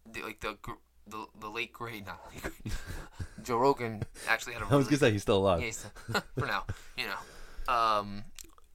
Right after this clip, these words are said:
Speaker 1: you shouldn't be tied to something so wa-, like, tight to it, like an idea.
Speaker 2: Yeah, but you
Speaker 1: You
Speaker 2: gotta, you gotta have an
Speaker 1: can't.
Speaker 2: open mind about things.
Speaker 1: You
Speaker 2: Like
Speaker 1: can't, you can't be tied to something that tightly. Like, it's all you,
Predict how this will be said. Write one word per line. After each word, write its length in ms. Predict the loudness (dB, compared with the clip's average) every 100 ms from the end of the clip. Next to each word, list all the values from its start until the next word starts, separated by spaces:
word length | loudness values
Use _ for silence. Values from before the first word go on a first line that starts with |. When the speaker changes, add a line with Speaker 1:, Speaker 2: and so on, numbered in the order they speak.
| -6
Speaker 1:
you 120 | -2
shouldn't 280 | 2 2 0
be 100 | -2
tied 360 | 6 8 6
to 100 | 2
something 400 | 0 -2 -2 -8 -4
so 460 | -4 -2 0 0 0
wa-, 200 | 0 0 0
like, 200 | -4 0
tight 240 | -2 0
to 200 | -6 -8
it, 120 | -10 -12 -12
like 140 | -10 -8
an 60 |
idea. 460 | -8 -8 -10 -10 -12 -8
Speaker 2:
Yeah, 220 | -6 -4
but 40 | -4
you 40 | -4
Speaker 1:
You 60 |
Speaker 2:
gotta, 300 | 0 0 2
you 80 | 2
gotta 160 | 4 8
have 140 | 8
an 80 | 6
Speaker 1:
can't. 80 | 6
Speaker 2:
open 220 | 8 8
mind 220 | 8 4
about 260 | 4 2 2
things. 280 | -2 -4 2
Speaker 1:
You 60 | 2
Speaker 2:
Like 80 |
Speaker 1:
can't, 340 | 2 -4 -4 -6
you 100 | -6
can't 260 | -2 -2 -4
be 100 | -6
tied 360 | 2 4 4
to 60 | 0
something 420 | -6 -6 -8 0
that 260 | 4 4 2 -6 -10
tightly. 640 | -10 -4 -2 -2 -4 -8 -8
Like, 220 | -8 -10 -20 -20 -18 -6
it's 160 | -4 -4 0
all 280 | 2 2 -2
you, 480 | -4 -4 -4 -6